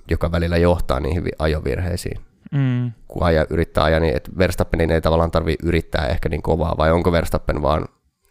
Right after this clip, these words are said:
Speaker 1: niinku, tavallaan varmuutensa paljon
Speaker 2: No jotenkin
Speaker 1: parempi
Speaker 2: nyt, kun
Speaker 1: kuljettaja?
Speaker 2: aletaan, niinku,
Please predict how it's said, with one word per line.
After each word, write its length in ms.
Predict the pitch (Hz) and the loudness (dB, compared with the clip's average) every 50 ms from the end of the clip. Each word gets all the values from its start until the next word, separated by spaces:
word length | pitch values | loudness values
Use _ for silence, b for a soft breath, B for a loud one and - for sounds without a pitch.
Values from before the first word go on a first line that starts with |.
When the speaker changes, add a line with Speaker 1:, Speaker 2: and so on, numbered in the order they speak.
| _ - | _ -10
Speaker 1:
niinku, 160 | - - - | -8 -6 -4
tavallaan 440 | - - - - - - - - - - _ _ _ - | -4 -2 -2 -2 -2 -2 -4 -4 -6 -10 _ _ _ -2
varmuutensa 560 | 82 80 80 78 76 78 - 85 82 - - | 0 0 0 -2 -4 -4 -4 -4 -4 -4 -2
paljon 260 | - - - - - | 0 2 2 4 4
Speaker 2:
No 40 | 127 | 2
jotenkin 240 | 127 139 135 135 95 | 2 2 2 4 4
Speaker 1:
parempi 160 | 92 95 - | 4 4 4
Speaker 2:
nyt, 100 | 95 - | 2 4
kun 80 | - | 4
Speaker 1:
kuljettaja? 180 | - 131 131 127 | 4 4 4 4
Speaker 2:
aletaan, 220 | 123 123 123 123 117 | 2 2 2 2 0
niinku, 180 | 117 117 117 | -2 -6 -8